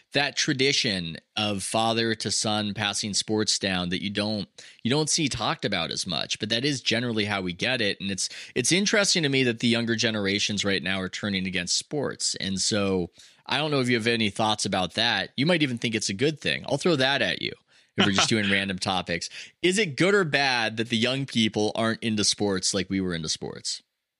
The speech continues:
Speaker 2: Well, uh, you know, like I said, I don't talk about my kids very much, but I can say that my younger son was very good at baseball.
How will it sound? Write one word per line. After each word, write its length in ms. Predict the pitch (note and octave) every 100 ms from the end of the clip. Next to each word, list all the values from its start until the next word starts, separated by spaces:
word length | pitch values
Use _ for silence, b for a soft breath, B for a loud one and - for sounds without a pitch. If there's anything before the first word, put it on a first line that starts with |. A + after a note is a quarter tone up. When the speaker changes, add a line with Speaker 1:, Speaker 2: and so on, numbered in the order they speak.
| _ _ _ _ _ _ -
Speaker 2:
Well, 380 | E3 E3+ D#3+ - _ _ _ _ _
uh, 100 | F3+ -
you 100 | D#3+
know, 140 | D3
like 200 | C#3 C#3+
I 60 | D3+
said, 200 | C#3 D#3+
I 80 | C3+
don't 280 | A#2+ D3+ B2+
talk 220 | C#3+ B2
about 240 | B2 A#2+
my 140 | A#2 A2+
kids 260 | - A2
very 220 | G#2+ G#2 G#2
much, 280 | G#2 G#2
but 120 | - A#2
I 80 |
can 240 | A2+ C#3+ C#3
say 240 | - B2+
that 160 | A#2+ B2
my 180 | A#2+ A#2
younger 460 | B2 B2+ D3+ C#3
son 300 | C3 C3 A#2+
was 180 | A#2 G#2+
very 240 | C3+ F3
good 160 | E3 E3
at 100 | D3
baseball. 640 | C#3 C3 - B2+ B2 A#2